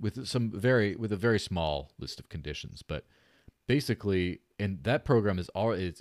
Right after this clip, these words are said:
in infancy. It was just passed recently, but already it's had, I think, like, five hundred times the number of expected applicants have already signed up because it's been so popular of people looking for that choice.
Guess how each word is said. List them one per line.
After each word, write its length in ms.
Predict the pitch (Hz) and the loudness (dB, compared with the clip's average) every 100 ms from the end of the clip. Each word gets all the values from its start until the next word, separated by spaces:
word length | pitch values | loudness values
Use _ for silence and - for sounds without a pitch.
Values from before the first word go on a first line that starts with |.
| - | -6
in 180 | 95 90 | -6 -4
infancy. 500 | 120 135 101 - 82 | -2 -2 -4 -6 -6
It 40 | |
was 80 | 80 | -6
just 180 | 101 - | -8 -6
passed 340 | 90 85 - | -4 -4 -4
recently, 480 | 95 87 78 73 71 | -6 -6 -8 -8 -8
but 340 | 76 85 78 _ _ _ _ _ _ _ _ _ _ 104 | -6 -4 -4 _ _ _ _ _ _ _ _ _ _ 0
already 640 | 107 87 87 85 85 82 | 0 0 -2 0 -2 -4
it's 240 | - 82 | -6 -12
had, 220 | - 87 71 | -6 -4 -4
I 100 | 80 | -6
think, 160 | 139 | -6
like, 160 | 82 - _ _ _ _ _ - - - _ _ _ _ - | -8 -8 _ _ _ _ _ -20 -20 -20 _ _ _ _ -8
five 260 | 92 92 | -2 -2
hundred 380 | - 98 90 80 | -2 -4 -4 -6
times 380 | - 87 82 80 | -6 -6 -4 -6
the 80 | 82 | -6
number 340 | 80 80 80 | -6 -6 -6
of 120 | 76 _ _ _ _ - | -6 _ _ _ _ -12
expected 480 | - - - - - | -10 -10 -8 -6 -6
applicants 640 | 71 - - - 55 - | -8 -10 -10 -12 -12 -12
have 140 | 73 | -10
already 420 | 73 69 67 62 95 _ _ _ - | -10 -10 -12 -16 -20 _ _ _ -10
signed 280 | 76 67 73 | -8 -8 -8
up 180 | - - | -10 -12
because 260 | 82 82 | -12 -12
it's 100 | 67 | -12
been 160 | - 69 | -14 -14
so 160 | - | -12
popular 460 | 71 98 107 82 73 | -6 -4 -4 -6 -8
of 100 | 73 | -10
people 240 | 85 - 71 | -14 -14 -14
looking 220 | - 73 | -16 -16
for 100 | 78 | -14
that 120 | 71 | -12
choice. 360 | - 135 - | -6 -4 -6